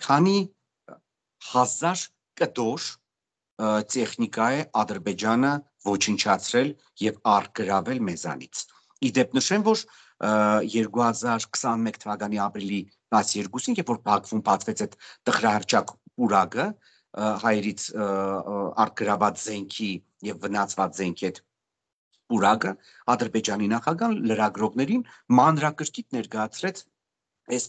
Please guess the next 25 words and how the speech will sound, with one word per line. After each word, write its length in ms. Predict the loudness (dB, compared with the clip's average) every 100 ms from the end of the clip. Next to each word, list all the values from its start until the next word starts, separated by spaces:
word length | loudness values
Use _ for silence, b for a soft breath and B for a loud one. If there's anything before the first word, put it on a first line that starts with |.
| -8
փաստը։ 400 | -8 -8 -14 -18 b b b b b _ 2
Այստեղ 260 | 4 2 2
խնդիրը 400 | 0 0 0 0 0
հետևյալն 560 | -2 -4 -4 -6 -6 -14
է. 80 | -16 _ 4
պարզվում 600 | 4 0 -8 -8 -6 -4
է, 40 | -6 -10 _ _ _ 4
մենք 340 | 6 4 0 -6
ունեցել 420 | -6 -6 -4 -4
ենք 100 | -2
շատ 280 | 0 2 0 2
լավ 200 | 2 2 -2
զինված 520 | -10 -10 -12 -14 -14 -8
բանակ, 440 | -6 -6 -8 -12 -20 _ _ -4
ըստ 140 | 2
Ադրբեջանի 640 | 2 0 -6 -8 -6 -4 -4
նախագահի 640 | -4 -6 -8 -8 -8 -10 -14 _ _ 0
և 140 | 2
ըստ 140 | 0 -6 B B 2
նրա 140 | 4 4 2
ներկայացրած 640 | 0 0 0 0 -4 -4 0 4
իրական 640 | 6 4 2 -2 -2 -2 -6
մեծ 160 | -10 -8 -8
մասամբ 340 | -8 -8 -10 _ _ _ 0
փաստերի 560 | 0 -2 -10 -10 -14